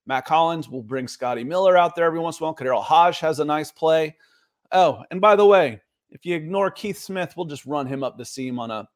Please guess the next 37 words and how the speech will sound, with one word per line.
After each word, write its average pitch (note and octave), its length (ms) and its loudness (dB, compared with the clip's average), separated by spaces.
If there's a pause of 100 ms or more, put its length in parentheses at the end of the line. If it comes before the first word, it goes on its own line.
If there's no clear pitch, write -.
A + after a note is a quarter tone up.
(600)
little B2+ 240 -8
circle B2 480 -4
route, G#2+ 300 -2 (220)
and, B2+ 280 -6
uh, A2+ 300 -2 (280)
we'll C#3+ 140 -10
go C3 140 0
for A#2+ 140 -12
forty B2+ 280 -4
yards B2 300 -4
up C3 100 -10
the A2 80 -16
seam B2 280 -8
on A2 120 -6
him A2+ 200 -12
too. F#2+ 340 -10 (920)
That's E3+ 200 -2
going D3+ 360 0
to, C#3 300 2
and, C3 260 -4
and C3 160 -6
as, B2+ 280 -6
uh, A#2+ 220 0
Jordan C#3+ 360 -2
Brown C#3 300 -4
just C3 220 -8
said, C3+ 240 -2
as A#2 180 -6
I'm A#2+ 140 -6
coming C3+ 240 -4
down B2+ 160 -4
the A#2 80 -8
chat B2 300 -2
here, B2 200 -4
he A#2 60 -6
says A#2+ 200 -12
that, C3 180 -2